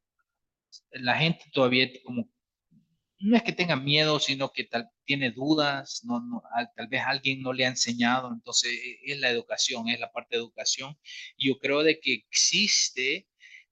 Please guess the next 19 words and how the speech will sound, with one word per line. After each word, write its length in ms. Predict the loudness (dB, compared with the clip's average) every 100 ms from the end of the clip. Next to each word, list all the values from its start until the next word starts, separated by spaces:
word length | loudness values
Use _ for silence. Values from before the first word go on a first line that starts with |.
| _
ah, 380 | 0 2 0 -2
tal 160 | -8 -6
vez 160 | -2
un 220 | 0 0 2
vacío 720 | 0 2 0 0 2 0 -2
que 100 | -8
es-, 220 | -8 -8 -10
que, 80 | -20
que 320 | _ _ -10
se 140 | -10 -10 _
podría 720 | -20 -14 -4 -2 0 0 -2 -4 -14
llenar 420 | -8 -2 0 0 -6
con, 320 | -16 -16 -20 _ _ _
con 160 | -4
alguien 420 | 0 0 0 -4 -6
que 500 | -4 0 0 0 -4 -4
tal 160 | -6
vez, 600 | -2 -2 -2 -4 -6 -12 _ _ _
ah, 360 | -2 0 0